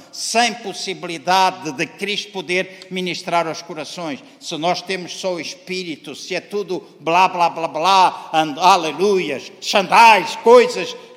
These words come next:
sobrenaturais de andar, nós acabamos muitas vezes por ficar fanáticos.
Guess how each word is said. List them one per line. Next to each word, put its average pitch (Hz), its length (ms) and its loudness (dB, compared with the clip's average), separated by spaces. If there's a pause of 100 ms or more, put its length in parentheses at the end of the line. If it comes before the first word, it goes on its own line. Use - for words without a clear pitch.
(100)
sobrenaturais 196 920 0
de 175 80 -6
andar, 180 500 -2
nós 220 300 -6
acabamos 185 500 -6
muitas 165 380 -12
vezes 160 240 -10
por - 160 -14
ficar 151 480 -4
fanáticos. 117 920 -12